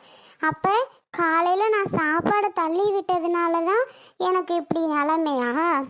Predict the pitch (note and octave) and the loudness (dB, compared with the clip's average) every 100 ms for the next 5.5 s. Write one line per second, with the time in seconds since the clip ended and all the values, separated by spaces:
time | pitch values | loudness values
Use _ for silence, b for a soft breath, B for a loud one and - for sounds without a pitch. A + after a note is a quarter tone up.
0 | - B B B - D#4+ - G#4+ B4 B4 | -14 B B B -4 -4 -2 2 2 2
1 | A4 G#4 G#4+ A4 G4 G4 F#4 F#4 G#4+ C5 | 0 0 0 0 0 -2 0 0 0 -2
2 | C5 - - - F#4+ A#4 D#5+ - B B | -4 -18 -20 -14 -4 -4 -4 -8 B B
3 | C4+ C#4+ D#4+ F#4+ G#4+ A4 F4+ F#4 F#4 E4+ | -6 -4 -2 -2 -4 -6 -6 -4 -6 -8
4 | D#4 D4 D4+ G4 E4+ C#4+ - E4 F4 G#4 | -8 -8 -6 -6 -6 -8 -8 -6 -4 -2
5 | F#4+ F4+ E4 F4+ F#4 | -2 -2 0 0 0